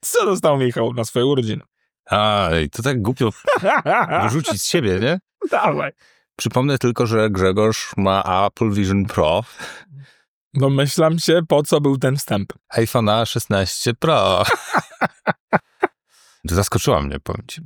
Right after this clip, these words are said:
Speaker 2: Zaskoczyła mnie, bo rozmawialiśmy o tym, że myśli o tym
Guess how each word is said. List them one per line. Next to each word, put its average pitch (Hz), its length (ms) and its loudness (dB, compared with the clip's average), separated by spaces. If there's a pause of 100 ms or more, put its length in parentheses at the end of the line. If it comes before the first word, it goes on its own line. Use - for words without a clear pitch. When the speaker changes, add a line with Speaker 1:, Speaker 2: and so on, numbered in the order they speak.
(140)
Speaker 2:
Zaskoczyła 131 500 -2
mnie, 135 220 -2
bo 107 540 2
rozmawialiśmy 120 680 0
o 104 80 0
tym, 131 240 -2
że 127 720 0
myśli 117 380 0
o 110 80 2
tym 175 280 0